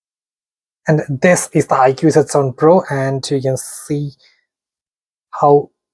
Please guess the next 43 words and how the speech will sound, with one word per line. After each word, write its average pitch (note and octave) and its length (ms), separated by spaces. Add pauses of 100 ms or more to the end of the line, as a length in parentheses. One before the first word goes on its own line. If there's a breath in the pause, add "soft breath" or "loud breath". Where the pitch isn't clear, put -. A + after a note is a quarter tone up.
(120)
it C3 220
looks C3 320
differently. C#3 600
And B2+ 280
this B2 140
comes B2+ 160
with C3 140
a C3 80
curved C#3 320
displays C3+ 480
and C#3 120
all G3+ 220 (380 soft breath)
versus C#3 340
a C3+ 60
flat C3 320
display C3+ 280
over B2+ 220
here. F3+ 260 (260 soft breath)
So G#3 120
I G3+ 40
will G3+ 100
be G#3 100
doing G3+ 280
a G3 40
comparison F3+ 380
between E3 240
these, D#3+ 280 (200)
uh, C3+ 160
two D3+ 140
of C3+ 120
them. G#3+ 220 (180 loud breath)
So D#3 160
stay C#3+ 220
tuned. G#3+ 240
So F#3 200
anyways, D#3+ 440
let's C#3+ 420 (320 soft breath)
go D3 80
back C#3+ 160
to - 60
the C3 80
phone C#3+ 160
itself A3 420